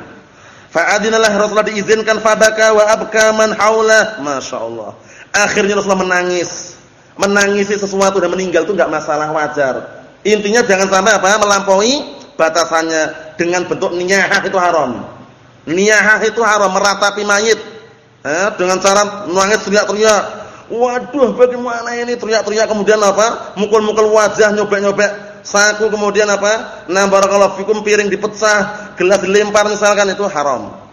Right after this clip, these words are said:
Enggak diperbolehkan. Paham ya? Nah, itu termasuk perilaku jahiliyah. Paham ya? Tapi kalau menangis, ingat ibunya meninggal,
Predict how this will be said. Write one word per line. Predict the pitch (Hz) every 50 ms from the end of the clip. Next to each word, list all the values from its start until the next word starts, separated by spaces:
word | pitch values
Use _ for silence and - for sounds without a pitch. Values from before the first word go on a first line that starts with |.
| - -
Enggak | 127 135 147
diperbolehkan. | 135 143 123 147 147 139 131 127 117 107 101 95 - - - - - _ _ _ _ _ -
Paham | 139 151 151
ya? | 147 160 180 208 - - - - - - -
Nah, | 127 147 143 135 127 127
itu | 123 131 - 175
termasuk | 175 170 170 156 160 208 - -
perilaku | 180 180 170 170 160 175 185 -
jahiliyah. | 147 147 139 147 143 139 135 139 135 240 277 - - - - - - - -
Paham | - 147 156 151 156
ya? | 165
Tapi | 170 175 180 185 220
kalau | 220 220 220
menangis, | 220 220 214 220 220 226 240 240 226 208 202 196 -
ingat | 214 214 208 202 202 202
ibunya | 202 - 147 185 190 190 185 175
meninggal, | 170 170 165 165 156 160 156 151 151 147 147 147 143 139 135 -